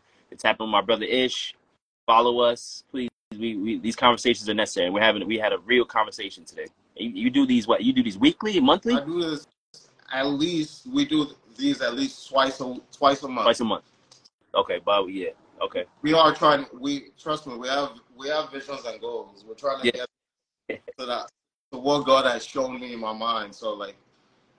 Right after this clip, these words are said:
Speaker 2: I just thank you, man, for being, for sharing the space with me, because this is, this,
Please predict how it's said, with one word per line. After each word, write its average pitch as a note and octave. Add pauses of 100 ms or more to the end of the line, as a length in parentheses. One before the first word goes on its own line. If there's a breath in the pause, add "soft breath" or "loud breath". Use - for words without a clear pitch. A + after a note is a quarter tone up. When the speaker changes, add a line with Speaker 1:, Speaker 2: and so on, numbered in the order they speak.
(160)
Speaker 2:
I B2+
just D3+
thank E3+
you, B2
man, A2
for -
being, C3+
for -
sharing C#3+
the B2+
space C3
with A2+
me, F#2+
because G#2+
this C3
is, A2+
this, C3+